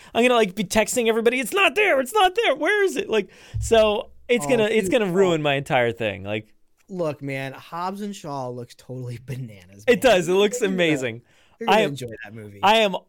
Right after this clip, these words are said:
Speaker 1: all for it, one hundred percent, 'cause I love the Fast and Furious movies for as ridiculous as they are. But th-, they're, they're amazing. So I am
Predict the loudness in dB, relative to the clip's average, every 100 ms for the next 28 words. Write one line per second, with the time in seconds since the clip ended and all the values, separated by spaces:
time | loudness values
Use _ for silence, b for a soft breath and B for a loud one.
0 | _ 2 2 2 0 0 2 0 -4 -10
1 | -10 -8 -6 -4 -4 -4 -4 -6 -2 2
2 | 2 2 2 2 0 -2 0 -2 -4 -6
3 | -6 -4 -6 -6 -6 -6 -8 -8 -4 -2
4 | -4 -6 -8 -8 -6 -8 -6 -8 -6 -6
5 | -6 -8 -10 b b b b -6 -6 -6
6 | 0 2 2 2 0 0 -2 -6 -6 -6
7 | 0 2 2 0 -4